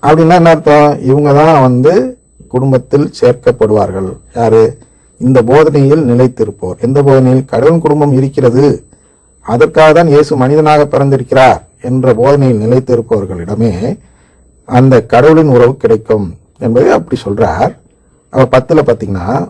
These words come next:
"உங்களிடம் வருவோர்", பாருங்க, இப்பதான் பிரச்சனை வருது.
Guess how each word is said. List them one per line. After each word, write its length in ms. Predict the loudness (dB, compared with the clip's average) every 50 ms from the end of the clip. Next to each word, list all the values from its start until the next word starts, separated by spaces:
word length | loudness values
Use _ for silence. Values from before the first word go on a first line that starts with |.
| _
"உங்களிடம் 460 | -6 -4 -2 0 2 2 2 2 2 2
வருவோர்", 680 | 2 2 2 2 2 2 4 4 2 2 0 -2 -6 -10 -20 _ _ -20 -18
பாருங்க, 260 | -14 -12 -10 -10 -10 -12 -14 _ _ _ _ _ _
இப்பதான் 260 | _ -6 -2 -2 0
பிரச்சனை 340 | 0 0 -2 -4 -6 -8 -8
வருது. 180 | -10 -12 -16